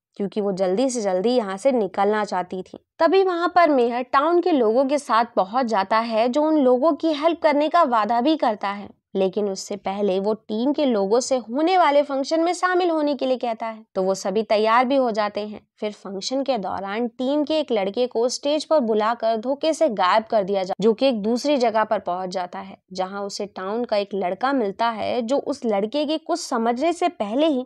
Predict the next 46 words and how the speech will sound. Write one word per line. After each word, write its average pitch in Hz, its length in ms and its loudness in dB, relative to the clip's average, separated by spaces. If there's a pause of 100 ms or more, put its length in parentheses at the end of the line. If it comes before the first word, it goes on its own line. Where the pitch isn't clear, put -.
(160)
उसकी 302 260 0
बॉडी 240 380 2
को 294 140 2
तोड़कर 254 520 0
उसका 226 240 -4
दिल 214 320 0
निकालकर 208 520 -2
खाने 214 420 -2
लगता 190 300 -4
है, 190 160 -12 (220)
जो 196 100 -4
कि 190 140 -12 (140)
बहुत 240 420 0
ही 220 120 -2
ज्यादा 190 360 -2
घिनौना 202 580 -4
मंजर 202 380 -4
था। 196 220 -12 (120)
इधर 320 280 8
स्टेज 247 400 0
पर 262 220 2
ग्रैनी 220 480 -2 (380)
टाउन 302 240 4
की 320 180 2
बाकी 214 360 2
लड़कियों 240 380 2
के 226 120 -2
साथ 196 280 -2
डांस 190 440 -2
करते 208 320 -4
हुए 202 260 -4
गाने 233 380 0
के 311 160 0
through 226 260 -2
ये 269 120 4
बता 202 400 0
रही 262 220 2
होती 202 400 -6
है 190 160 -4
कि 247 200 -10
टाउन 285 360 -2
के 311 140 -2
सभी 311 380 2
लोग 320 300 4
कैनिबल 339 440 2
हैं 208 160 -10